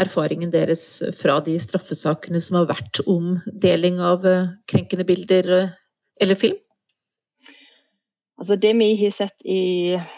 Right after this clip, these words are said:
Speaker 2: straffesaker og dommer er jo at det å oppleve at, eh, private bilder en selv, eh, blir spredt, at det kan utgjøre en stor belastning for de som blir involvert. Vi har jo sett at, eh,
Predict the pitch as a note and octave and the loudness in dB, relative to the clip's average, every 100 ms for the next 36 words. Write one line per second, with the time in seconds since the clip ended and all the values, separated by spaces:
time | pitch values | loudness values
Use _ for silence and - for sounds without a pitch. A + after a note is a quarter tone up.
0 | - - - - _ _ F#3+ F#3 - G3+ | -20 -20 -20 -20 _ _ -6 -6 -6 -10
1 | - G3 F#3+ - - F3+ E3 F3 F3 A3 | -2 -2 0 -2 0 0 0 -2 2 2
2 | - D#3 D#3 F#3 F#3 - - _ - - | 2 2 2 2 2 0 -4 _ -18 -8
3 | D#3+ F3+ F3+ - D#3 F3+ - - E3+ E3 | 0 2 2 2 0 -2 -8 -4 0 0
4 | - - - - _ - F3+ F3 - - | -2 -4 -6 -6 _ -6 -2 0 -2 -2
5 | - E3 E3 E3 - D#3 D#3 E3+ E3+ E3 | -2 2 0 0 -2 -2 0 0 -2 -2
6 | F3 D#3+ D#3+ _ _ - D#3+ D#3 D3+ E3 | 0 0 -2 _ _ -8 -4 -4 -2 -2
7 | E3+ - A#3+ - - - E3 - E3+ E3 | -4 0 -2 -2 -12 -10 -8 -2 2 2
8 | - - - - - F3 E3 - E3 F3 | 0 -4 -18 -12 -4 -2 0 0 0 2
9 | E3 - - F#3 D#3 D#3+ E3 - - - | 0 -2 2 4 4 0 -2 -4 -2 0
10 | - - - - - - - - - - | -2 -2 -2 0 0 0 0 -2 -4 -2
11 | F3+ F3 F#3 - D#3+ F3 E3+ E3+ E3 | 2 4 2 0 -2 -2 -2 0 0